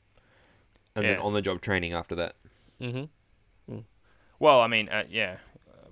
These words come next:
Speaker 2: that's more like
Speaker 1: You
Speaker 2: what it looked like. It wasn't really intensive Bible school with Jesus. It was more like on-the-job training.
Speaker 1: Well,
Speaker 2: Um,
Speaker 1: sorry, I, I, I used the wrong, wrong word. What I mean is, like, they were being sent out, right? They were actually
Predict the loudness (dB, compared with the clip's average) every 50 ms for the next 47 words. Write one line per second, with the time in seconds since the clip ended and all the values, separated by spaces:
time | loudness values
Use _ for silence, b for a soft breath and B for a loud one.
0 | -20 -20 -20 -20 -20 -20 -20 -20 -16 -8 -6 -6 -6 -4 -6 -8 -6 -6 -4 -4
1 | -4 -6 -6 -6 -6 -6 -4 -4 -4 -4 -2 -2 -6 -6 -6 -6 -8 -8 -8 -8
2 | -10 -12 -10 -10 -10 -12 -12 -12 -10 -10 -10 -10 -10 -10 -6 -4 -4 -4 -6 -8
3 | -14 -12 -12 -12 -12 -10 -10 -10 -10 -10 -12 -16 -16 -16 -18 -16 -14 -12 -10 -10
4 | -10 -10 -10 -10 -12 -12 -12 -12 -12 -12 -10 -8 -6 -6 -6 -6 -10 -14 -18 _
5 | B B B B B B B B 0 0 2 2 -2 -4 -2 2 4 4 4 4
6 | 2 0 0 -2 -2 -2 -4 -4 -2 -2 0 0 0 0 -2 -2 -2 -2 -2 -4
7 | -6 -8 -14 -14 -10 -6 -6 -4 -4 -4 -6 -6 -2 2 4 4 4 4 2 0
8 | -2 -2 -4 -6 -8 -8 -4 0 0 0 0 0 -2 -2 -4 -4 -4 -6 -6 -4
9 | -4 -4 -4 -4 -6 -6 -2 0 2 2 4 2 2 0 0 -4 -8 -6